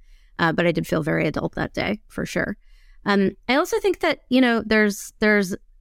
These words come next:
adult stuff that isn't the traditional, you know, buying a house or having a kid of your own or something like that, those, those traditional societal markers. But just, like,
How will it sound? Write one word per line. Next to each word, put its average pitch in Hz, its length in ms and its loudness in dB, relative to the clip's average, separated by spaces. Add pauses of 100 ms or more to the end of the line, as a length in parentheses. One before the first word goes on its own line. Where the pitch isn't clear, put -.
(140)
adult 202 460 0
stuff - 300 -2
that - 240 -2
isn't 226 340 4
the - 80 -2
traditional, 160 720 0 (600)
you 185 80 2
know, 156 220 2
buying 156 360 0
a 160 60 0
house 156 400 -2
or - 60 -14
having 170 260 -2
a 160 60 0
kid 175 200 -2
of 160 140 0
your 165 180 2
own 156 400 0
or - 300 -4
something 165 400 0
like 156 180 0
that, 170 200 0
those, 156 360 -2
those 160 300 -2 (120)
traditional 185 640 0
societal 156 600 -2
markers. 156 520 -2 (380)
But 226 140 0
just, - 360 -2
like, 427 300 0